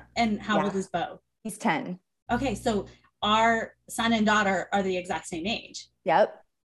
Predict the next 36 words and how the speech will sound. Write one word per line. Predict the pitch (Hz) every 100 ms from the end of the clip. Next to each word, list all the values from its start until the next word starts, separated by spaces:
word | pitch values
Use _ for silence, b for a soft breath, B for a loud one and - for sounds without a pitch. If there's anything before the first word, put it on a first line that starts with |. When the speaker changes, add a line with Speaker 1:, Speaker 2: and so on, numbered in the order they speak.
| _ _ _ -
Speaker 2:
Yes. | 131 -
Speaker 1:
Boy | 180
and | 190
a | 208
girl. | 185 175 175
Speaker 2:
And | 226 - _ -
that's | 220 226 226
exactly | 220 208 196 247 214
how | 196 185 180 180 165
I | 196 190 185
felt | 185 - 196 170 - - - -
connected | 214 196 208 202
to | -
you | 185 175 175 170 - - 180 -
back | 185 202 202
when | 214 196 185
the | 180 175
account | 170 - 185
was | 175 175
Flying | - 180 165 170 170
D | 190 202 160 160 180 _
Ranch, | 180 165 156 170 - - - B B
and | 190 190
then | 180
it | -
became | 196 214 180
Growing | 170 165 165
Up | 160
Montana. | 165 180 202 180 165 165
And | 180
I, | 170 165 165 B B B B B -
I | - 202
remember | 196 202 202 208 208 196 185
seeing | - 233 226 214 196
you | 196
guys, | 175 170 170 165 170 180